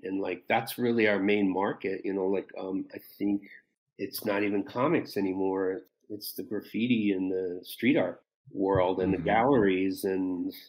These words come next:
Speaker 1: the shows. And I mean, I go to comic, you know, cons. I see, I see Mike all the time, and we, we, we, we work it. Um,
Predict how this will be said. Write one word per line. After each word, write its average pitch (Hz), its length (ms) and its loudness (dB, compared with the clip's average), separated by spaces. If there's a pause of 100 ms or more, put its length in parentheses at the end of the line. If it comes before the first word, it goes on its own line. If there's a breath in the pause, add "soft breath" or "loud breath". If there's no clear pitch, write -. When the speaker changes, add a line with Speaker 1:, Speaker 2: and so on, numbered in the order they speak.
Speaker 1:
the 98 120 -4
shows. 113 800 2
And 87 120 -6 (440 soft breath)
I - 40 0
mean, 139 140 10
I 139 80 8
go 160 180 8
to 165 120 8
comic, 117 500 0 (100)
you 123 200 -4
know, 98 160 0
cons. 110 380 0
I 107 80 0
see, 104 360 -10 (260)
I - 60 -16
see - 200 -10
Mike 101 300 -6
all 98 160 -6
the - 160 -8
time, 110 400 -4
and 104 140 -2 (140)
we, 113 220 -2
we, 131 300 4
we, 127 300 4 (100)
we 117 180 -4
work 117 300 -2
it. - 220 -2 (760 loud breath)
Um, 113 220 4